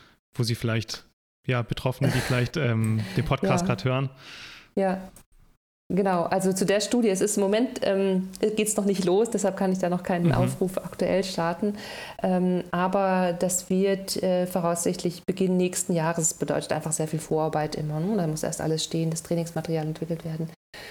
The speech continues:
Speaker 2: Ähm, genau, komme ich da gerne nochmal auf Sie zurück.
Speaker 1: Okay, ja, teile ich sehr gerne. <laughs>
Speaker 2: Ja, super.
Speaker 1: Ja, ähm, mir ist gerade noch eine Frage eingestellt, und zwar, äh, eingefallen. Und zwar, äh,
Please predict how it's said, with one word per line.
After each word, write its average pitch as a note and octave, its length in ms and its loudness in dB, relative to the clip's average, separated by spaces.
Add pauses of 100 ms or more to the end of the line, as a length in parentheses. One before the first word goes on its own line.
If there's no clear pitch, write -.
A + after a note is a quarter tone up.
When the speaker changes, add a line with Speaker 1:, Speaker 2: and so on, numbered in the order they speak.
(300)
Speaker 2:
Ähm, D#3+ 580 0
genau, E3+ 200 0
komme F3+ 180 0
ich F#3 40 -4
da F#3 80 2
gerne F#3+ 200 0
nochmal F#3 200 0
auf F#3 60 -4
Sie F#3 80 -2
zurück. - 300 -6 (200)
Speaker 1:
Okay, E3 280 2
ja, A2+ 260 0 (340)
teile C3+ 220 0
ich C3+ 60 0
sehr C#3+ 120 2
gerne. A#2+ 240 0 (320)
<laughs> - 300 -4
Speaker 2:
Ja, F3 240 4
super. F#3+ 300 0 (380)
Speaker 1:
Ja, B2 340 0
ähm, C#3 440 2 (1000)
mir D#3+ 140 4
ist - 80 0
gerade F#3+ 140 2
noch D3+ 60 2
eine E3 160 2
Frage D#3 300 0
eingestellt, B2+ 420 0
und B2+ 100 0
zwar, C#3 380 0
äh, C3 140 0
eingefallen. B2+ 520 0 (360)
Und C3+ 120 0
zwar, C3+ 500 0 (520)
äh, G3+ 100 -6